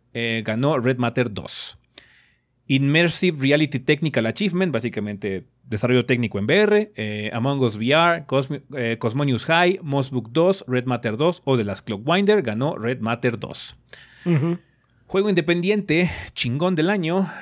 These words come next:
Speaker 1: estaba nominado Sin Morality, Neon White, Teenage Mutant Ninja Turtles, Shredder's Revenge, Tunic y Vampire Survivors, ganó Tunic.
Speaker 2: Nice.
Speaker 1: Juego móvil del año, Diablo Immortal, guay. Eh, Gibbon, Beyond the Trees, Immorality, Marvel Snap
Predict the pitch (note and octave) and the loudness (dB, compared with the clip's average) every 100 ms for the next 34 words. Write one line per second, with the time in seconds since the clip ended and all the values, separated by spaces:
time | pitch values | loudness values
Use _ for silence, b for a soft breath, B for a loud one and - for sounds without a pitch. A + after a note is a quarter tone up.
0 | - B2+ D3 C3+ C3 D3 C#3 A#2+ C#3 D#3+ | -10 -4 -2 0 -2 -2 -2 0 0 0
1 | D#3 C#3 C#3 B2 A#2+ C#3+ C#3+ - - D3+ | 0 0 0 2 2 2 2 -4 -4 -2
2 | C#3 D#3 D3 C#3+ D3 C#3+ C#3 D3+ D3 C3 | -2 -2 -2 0 0 0 2 0 0 0
3 | C#3+ C3+ B2+ A#2 C3 D#3+ - - - F#3 | 2 2 2 2 2 2 -2 -6 0 4
4 | F#3 G3 - E3 E3+ C#3+ C#3+ D3 B2+ A#2+ | 4 2 -2 -6 0 0 2 2 2 0
5 | A#2 E3+ F3 F#3 F3+ G#2 A2+ D#3+ - _ | 2 2 4 0 0 -4 -2 -2 -2 _
6 | - D4+ - - - _ _ _ _ _ | -4 -4 -4 -8 -18 _ _ _ _ _
7 | _ D#3+ D#3 D3 - - - _ - D#3+ | _ -6 -2 0 0 0 -6 _ -2 0
8 | D#3+ E3 D3+ B2 D3 E3 C3+ D3+ - - | 2 2 2 0 0 0 0 -2 -6 -2
9 | C3 B2+ A2+ C3 C3 C3+ B2+ - _ _ | 0 2 2 0 2 -2 -2 -16 _ _
10 | _ _ G2 F#2 G2 G#2+ A2 B B B | _ _ -8 -2 0 0 -2 B B B
11 | A#2 A2+ A2+ A2+ A#2 A#2 C3+ D#3+ E3+ D3 | -2 0 0 0 0 0 0 2 2 2
12 | B2 C3+ B2+ A#2+ C#3+ E3 D#3 - B2 A#2+ | 2 2 0 0 0 0 -2 -2 -2 2
13 | C#3+ E3 D#3+ E3+ C#3 C#3+ B2+ A2+ D#3+ F3 | 4 2 0 -4 0 0 2 0 0 0